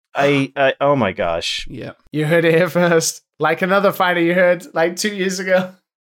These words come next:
Speaker 1: Okay, okay, yeah. Uh, Konami is re-releasing classic Konami games, uh, from the P S two days. The end. Uh, Smash is releasing Steve slash Alex as the new fighter. That, that was a weird news day. That was the same. <laughs>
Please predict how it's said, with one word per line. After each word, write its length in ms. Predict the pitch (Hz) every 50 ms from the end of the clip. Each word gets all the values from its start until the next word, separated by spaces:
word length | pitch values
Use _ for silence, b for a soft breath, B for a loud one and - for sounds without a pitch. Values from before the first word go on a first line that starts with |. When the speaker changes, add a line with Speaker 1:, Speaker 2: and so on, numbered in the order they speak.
| - -
Speaker 1:
Okay, 320 | 185 214 240 196 156 -
okay, 220 | 175 180 220 196
yeah. 180 | 165 185 175 147
Uh, 260 | 135 151 165 165 151 139
Konami 500 | - 196 202 220 240 262 262 254 247 233
is 180 | 220 180 -
re-releasing 800 | 170 185 180 202 254 269 254 247 247 240 226 - 220 214 214 190
classic 600 | - 220 220 226 220 220 226 220 208 - - _ _ _ _ _ _ _ _ _ -
Konami 380 | - 208 233 233 233 214 190
games, 560 | 165 170 165 156 139 123 117 113 110 - - -
uh, 140 | 147 156 151 - _ _
from 180 | - 165 175 170
the 40 | -
P 140 | - 214
S 100 | 220 214
two 160 | 214 - 214 196
days. 380 | 196 170 160 135 110 101 -
The 240 | - - 190 226 226
end. 320 | 220 202 180 147 123 113 - -
Uh, 440 | 151 165 170 170 165 156 165 170
Smash 580 | 165 - - - 233 285 320 302 262 - - -
is 360 | - 214 214 214 208 175 - 175
releasing 540 | 196 220 240 269 269 226 - 254 247 240
Steve 520 | 220 - - - 302 311 302 285 233 185 156
slash 420 | - - 254 262 269 262 262 -
Alex 680 | - 240 294 330 330 302 269 196 165 - - - - -
as 420 | 190 190 190 190 196 185 175 170
the 80 | 175 190
new 280 | 196 247 269 262 262
fighter. 480 | 233 - 262 285 302 294 269 240 185 160
That, 300 | 143 208 262 285 254 - _ _ _ _ _ - -
that 220 | 202 233 285 269
was 300 | 254 226 202 185 160 147
a 80 | 185 165
weird 340 | 156 156 190 185 180 170 156
news 240 | 160 170 175 180
day. 140 | 165 214 226
That 160 | 226 294 311
was 140 | 302 277 247
the 80 | 202 220
same. 380 | - - - 554 539 440 330 622
<laughs> 60 | 605